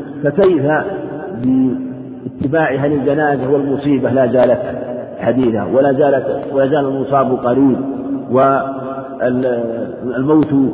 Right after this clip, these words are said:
وتذكره لا زال قريبا، هو، هو بها و-، فلهذا يكون النهي من باب أولى من جهة أنه ربما حصل أذية وربما حصل منها نوح وصياح،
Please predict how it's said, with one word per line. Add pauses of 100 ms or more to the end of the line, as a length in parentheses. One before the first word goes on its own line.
(480)
وتذكره (480)
لا
زال
قريبا، (380)
هو،
هو (320)
بها
و-، (720)
فلهذا (380)
يكون
النهي
من
باب
أولى (520)
من
جهة
أنه
ربما
حصل
أذية
وربما
حصل
منها
نوح
وصياح،